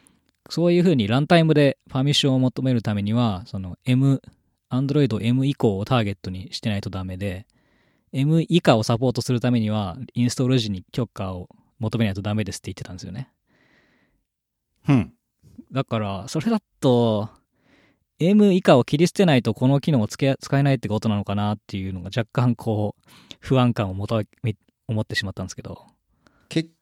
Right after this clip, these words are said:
Speaker 2: 局、まあ、あの、単なる想像ですけど、結局マニフェストに、Androidのあの、Androidマニフェストってやつにパーミッション、だ-、あとどのパーミッションが、を使いますっていうのは、相変わらず全部列挙することになるんですよね、きっ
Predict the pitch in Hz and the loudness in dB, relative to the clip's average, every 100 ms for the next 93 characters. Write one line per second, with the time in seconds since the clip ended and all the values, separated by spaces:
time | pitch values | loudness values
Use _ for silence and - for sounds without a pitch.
0 | - 233 240 _ - 247 247 226 160 170 | -6 -6 -6 _ -10 -4 -4 -4 -2 -2
1 | 135 143 143 131 - 202 202 113 - 127 | 2 2 0 -4 -4 -2 0 0 -2 -2
2 | 127 131 127 - 85 80 73 64 - _ | -2 -4 -4 -4 -6 -6 -8 -12 -20 _
3 | - 156 151 - 233 240 226 180 202 214 | -8 -8 -6 -6 -4 -2 0 2 2 0
4 | 233 - - - 208 196 190 165 185 202 | -2 -4 -8 -2 -2 0 -2 -2 0 2
5 | 185 120 98 92 87 123 147 165 156 151 | 4 2 2 0 -2 -4 -2 -2 0 0
6 | 151 165 160 107 - 95 95 85 - 123 | 0 0 0 -2 0 -2 -2 -6 -2 -2
7 | 131 127 - - 120 101 101 135 139 - | -2 -4 -8 0 2 2 -2 0 0 2
8 | 104 107 110 95 90 - _ _ _ 110 | 2 2 0 0 -2 -6 _ _ _ -4
9 | - - 123 123 131 - - - 92 85 | -4 0 2 4 2 -2 -8 -6 -4 -4
10 | 82 101 143 131 _ - - - - - | -2 -2 -4 -8 _ -18 -16 -16 -18 -12
11 | 117 127 139 156 160 131 120 160 101 117 | -4 -4 -2 -2 -2 -2 -2 0 0 0
12 | - - 85 - - - 92 104 95 113 | -2 -8 -8 -10 -12 -8 -6 -6 -6 -8
13 | 113 104 80 85 113 117 85 80 76 73 | -6 -4 -4 -4 -6 -6 -6 -8 -10 -12
14 | 76 - - 76 98 | -12 -14 -14 -12 -12